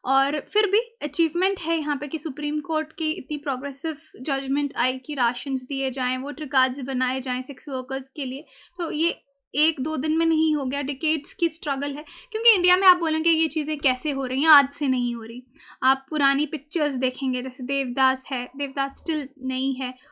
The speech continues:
उससे भी पुरानी पिक्चर्स देखेंगे, तवायफ के रोल आपको दिखेंगे या लिटरेचर पढ़ेंगे तो भी आपको पता चलेगा कि ये कोई सेक्स वर्किंग जो है या प्रोस्टिट्यूशन जो है नया नहीं है।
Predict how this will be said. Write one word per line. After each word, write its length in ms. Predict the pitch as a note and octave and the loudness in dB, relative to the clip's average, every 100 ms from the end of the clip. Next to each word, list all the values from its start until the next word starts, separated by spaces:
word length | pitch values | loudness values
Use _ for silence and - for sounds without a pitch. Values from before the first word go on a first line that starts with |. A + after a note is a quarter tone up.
| - | -2
उससे 300 | F4+ - F#4+ | -2 0 2
भी 100 | F4 | 2
पुरानी 360 | F4+ D4+ C#4+ | 4 2 2
पिक्चर्स 340 | D4+ C#4 D4+ C#4 | -2 -6 -6 -4
देखेंगे, 340 | C4 C4+ C4 | -4 -2 -2
तवायफ 600 | C4 C#4+ C4 B3+ C#4 - | -2 2 4 4 2 -4
के 160 | - D4 | -6 -4
रोल 260 | C4+ C4+ C4+ | -2 0 0
आपको 280 | B3+ - | -2 -4
दिखेंगे 460 | B3 B3 - C4+ C4 | -6 -6 -6 -4 -2
या 120 | C4 | 2
लिटरेचर 600 | D4+ F4 F4+ F4+ E4+ F4+ | 2 2 4 2 4 0
पढ़ेंगे 500 | F4 C#4+ C4+ B3+ C4+ - - - - | 0 -2 0 0 -2 -8 -20 -20 -4
तो 120 | G#4 | 0
भी 100 | G#4+ | 6
आपको 280 | G#4+ F4+ F#4 | 8 8 4
पता 200 | F4 E4+ | 0 -2
चलेगा 340 | E4 D#4+ D#4+ E4 | -2 -2 -2 0
कि 120 | G4 | 0
ये 100 | F#4+ | 0
कोई 300 | F4+ F#4 F#4+ - - | 2 0 -2 -12 -12
सेक्स 420 | C#4 - D#4+ - | -8 -4 -4 0
वर्किंग 460 | E4 D4+ E4+ E4+ E4+ | 2 2 2 2 2
जो 120 | E4 | 2
है 180 | D4 D#4+ | 0 -2
या 80 | D#4 | -2
प्रोस्टिट्यूशन 680 | D4 C4+ - - D4+ - D#4+ | 0 -2 -2 -4 -4 -2 -4
जो 120 | D4+ | -4
है 160 | D4 E4 - - D4 | -6 -10 -18 -8 0
नया 400 | D#4 D#4 D#4+ E4+ | 2 4 6 4
नहीं 440 | C4+ B3+ C#4 C4 | 2 4 4 4
है। 220 | - A3 | 0 -18